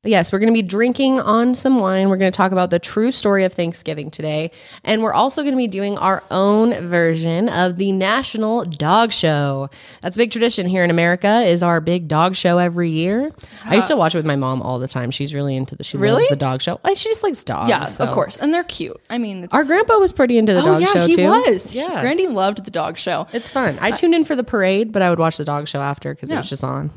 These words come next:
Speaker 2: Yeah, for real.
Speaker 1: It's pretty good. I mean, normally I'm not into the ranking of dogs or judging
Speaker 2: <laughs>
Speaker 1: dogs. I
Speaker 2: Don't
Speaker 1: want them all
Speaker 2: judge
Speaker 1: to win. It makes me very upset.
Speaker 2: I agree.
Speaker 1: Um, but we want to rank our own dogs
Speaker 2: Yeah.
Speaker 1: <laughs> for the year.
Speaker 2: Fuck that. We're
Speaker 1: They
Speaker 2: gonna rank
Speaker 1: are
Speaker 2: 'em.
Speaker 1: up for, you know, maybe next time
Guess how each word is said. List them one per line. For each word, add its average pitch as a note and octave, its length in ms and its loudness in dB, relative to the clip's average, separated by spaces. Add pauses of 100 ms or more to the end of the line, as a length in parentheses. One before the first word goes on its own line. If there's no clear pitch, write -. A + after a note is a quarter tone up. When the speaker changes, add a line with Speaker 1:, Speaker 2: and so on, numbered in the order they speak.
(100)
Speaker 2:
Yeah, G#4 120 -6 (180)
for E4+ 200 -4
real. D#4+ 200 -2 (220)
Speaker 1:
It's - 100 -20
pretty B3+ 160 0
good. A#2+ 180 -2
I E3 80 -2
mean, G#3+ 180 2
normally C4+ 360 4
I'm G#3 180 4
not F#3 220 2
into D#3+ 760 -2
the D3 160 -4
ranking C#3 520 -4
of C#3 120 -4
dogs C3+ 400 -2
or D3 60 0
judging C3+ 460 -2
Speaker 2:
<laughs> C3+ 100 0
Speaker 1:
dogs. C#3 400 -2
I E3+ 120 2
Speaker 2:
Don't G3+ 100 4
Speaker 1:
want A3+ 160 4
them B3+ 180 4
all F3 220 4
Speaker 2:
judge - 80 -12
Speaker 1:
to D#4 80 2
win. D#3+ 440 2
It G3+ 80 -2
makes E3 220 -2
me B3 100 2
very F3 220 0
upset. - 480 -6 (260)
Speaker 2:
I A4 40 -8
agree. G#3 340 -8
Speaker 1:
Um, A#3 360 0
but B3 380 -2
we C4+ 180 0
want G4+ 220 4
to E4 80 -2
rank A#3+ 200 0
our G#3 100 2
own F#3 140 2
dogs E3 240 2
Speaker 2:
Yeah. E4 120 2
Speaker 1:
<laughs> - 400 -6 (520)
for G4 160 -2
the F4+ 100 0
year. A#3+ 280 4
Speaker 2:
Fuck D3+ 180 0
that. G#3 280 0
We're G#3 40 -6
Speaker 1:
They C#4 160 2
Speaker 2:
gonna F#3 100 -2
rank C#4 140 2
Speaker 1:
are F4 80 4
Speaker 2:
'em. D4 60 2
Speaker 1:
up C4+ 240 2
for, A#3+ 340 0
you G#3 200 0
know, D#3+ 240 2
maybe F#3+ 360 0
next F3+ 320 -2
time F#3+ 440 -4